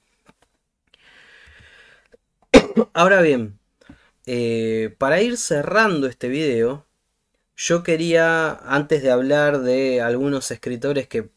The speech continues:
puedo recomendar del siglo veinte que hacen novela histórica, quería hablarles de que muchos me van a quedar afuera,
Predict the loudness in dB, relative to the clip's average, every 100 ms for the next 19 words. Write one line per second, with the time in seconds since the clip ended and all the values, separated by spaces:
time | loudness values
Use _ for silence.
0 | _ -2 0 0 -2 -4 -2 -2 0 0
1 | -2 -4 -8 -4 -4 -2 -4 -6 -4 -2
2 | -2 -2 -4 -4 -6 _ -10 -8 -8 -10
3 | -8 -6 -6 -6 -4 -4 -4 -8 -8 _
4 | -20 -20 -20 -20 _ -2 0 2 2 2
5 | 0 2 0 2 2 4 2 -2 -4 -2
6 | 0 -2 -4 -2 -2 -2 -4 -2 -2 -2
7 | -2 -2 -4 -4 -6 -4 0 2 0 -4